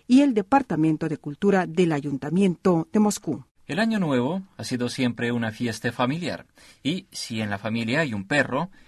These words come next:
Speaker 2: no es correcto pasarlos por alto en esta celebración, aseveran los profesionales de esta compañía de cine. Así, peluqueros ofrecieron servicios gratuitos a los invitados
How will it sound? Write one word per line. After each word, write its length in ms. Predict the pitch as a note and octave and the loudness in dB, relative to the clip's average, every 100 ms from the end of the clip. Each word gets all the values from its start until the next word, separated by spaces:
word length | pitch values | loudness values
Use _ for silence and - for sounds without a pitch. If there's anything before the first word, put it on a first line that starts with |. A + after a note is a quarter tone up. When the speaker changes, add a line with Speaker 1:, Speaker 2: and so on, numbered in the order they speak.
| - - | -16 -4
Speaker 2:
no 240 | A#2+ F3+ | 0 0
es 100 | G#3+ | -2
correcto 500 | - A3+ F3+ - A3 | -2 0 -2 -2 -4
pasarlos 560 | G#3+ D#3+ A2+ A2 D3+ - | -2 -4 -4 -4 -6 -4
por 180 | G3 D3 | -2 0
alto 360 | A2 G#2 D#3+ | -2 -4 -4
en 220 | G3+ A2+ | -2 -4
esta 340 | G#2 G2 A2+ A2+ | -6 -6 -6 -6
celebración, 680 | C#3+ D3+ A3 - B3 B2 - - | -6 -6 -6 -4 -4 -4 -10 -12
aseveran 500 | A2 A2+ A2 B2 B2+ | -4 -2 0 0 0
los 160 | A2+ | -2
profesionales 840 | A#2 A2 G#2 A#2+ B2+ A#2+ E3+ F#3 A#2 | -6 -6 -6 -2 -2 0 -2 -4 -8
de 280 | A2 G2 - | -6 -8 -8
esta 280 | C#3+ - E3+ | -10 -6 -6
compañía 460 | G3 F3+ A2+ G#2 | -4 -2 -2 -2
de 120 | G#2+ B2 | -4 -6
cine. 340 | G2+ D2+ - _ _ _ _ - | -8 -10 -14 _ _ _ _ -14
Así, 400 | - - G#2 E3 F#3+ - _ | -12 -8 -6 -6 -8 -18 _
peluqueros 560 | G2 G2+ - D3 F#3+ G3+ | -8 -6 0 0 0 -2
ofrecieron 460 | G#3+ G3 D3+ E3 | -4 -4 -4 -4
servicios 680 | E3 C#3 C#3 B2+ C#3+ C#3+ C#3+ | -2 -2 -2 -4 -4 -4 -4
gratuitos 680 | F3 E3 A#3 C3+ A2 D#3+ - | -4 -4 -2 -4 -4 -6 -4
a 80 | C3 | -2
los 240 | A#2+ A2+ | -2 -2
invitados 680 | B2 A2+ A2 A#2 A#2 D#3 - | -2 -2 0 0 0 -2 -6